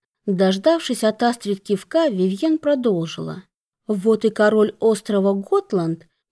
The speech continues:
пообещал руку любимой дочери Альвильды Альфу, сыну могущественного правителя соседнего королевства. Вивьен запнулась, потому что Астрид дернулась от этих слов, словно ее ударили,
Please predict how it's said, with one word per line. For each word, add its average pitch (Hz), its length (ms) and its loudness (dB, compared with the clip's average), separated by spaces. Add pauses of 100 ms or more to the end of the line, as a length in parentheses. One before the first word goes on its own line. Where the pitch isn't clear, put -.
пообещал 240 720 0
руку 330 320 -2
любимой 247 500 0
дочери 254 560 -2
Альвильды 226 880 2 (260)
Альфу, 185 760 -4 (200)
сыну 339 460 4
могущественного 226 1000 2
правителя 202 680 0
соседнего 302 640 0
королевства. 185 880 -2 (260)
Вивьен 226 560 2
запнулась, 247 880 2 (240)
потому 233 400 2
что 240 400 2
Астрид 196 400 0
дернулась 247 560 0
от 214 160 -2
этих 233 320 -2
слов, 269 420 -4
словно 302 440 0
ее 277 340 0
ударили, 175 800 -2